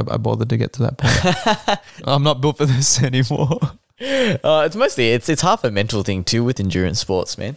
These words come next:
Speaker 1: Yeah. Anyway, speaking of lockdown, and I'm sorry to bring back covid again, but lockdown's, uh, looking back on it, it's already been about, like, a year and a half.
Speaker 2: Yeah.
Speaker 1: Do you miss anything from it?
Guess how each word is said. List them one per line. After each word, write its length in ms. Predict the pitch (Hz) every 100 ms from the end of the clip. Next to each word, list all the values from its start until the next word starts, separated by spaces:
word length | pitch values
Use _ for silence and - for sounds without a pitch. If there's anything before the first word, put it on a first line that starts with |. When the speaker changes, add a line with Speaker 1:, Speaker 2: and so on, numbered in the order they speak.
| -
Speaker 1:
Yeah. 340 | 123 113 - 143 139 -
Anyway, 180 | 415
speaking 340 | 302 - - 392
of 60 |
lockdown, 460 | 131 131 131 - 117
and 80 | 113
I'm 160 | 123 123
sorry 240 | - 180
to 60 | 147
bring 240 | 120 120
back 240 | - - _ _ 135
covid 360 | - 127 120 127
again, 360 | - - - - _ _ - - _ -
but 140 | 143
lockdown's, 520 | 160 339 381 170 139
uh, 140 | - 98
looking 460 | 123 143 143 180
back 240 | 127 120 -
on 80 | 113
it, 60 |
it's 140 | 127 127
already 200 | 143 127
been 160 | -
about, 360 | - - - -
like, 160 | 120 123
a 40 |
year 180 | 123 113
and 120 | 127
a 60 | 139
half. 380 | 127 135 151 -
Speaker 2:
Yeah. 240 | 113 104 - _ _ _ _ _ -
Speaker 1:
Do 100 | 170
you 60 | 220
miss 220 | 147 -
anything 300 | 135 131 135
from 160 | 139 180
it? 160 | 320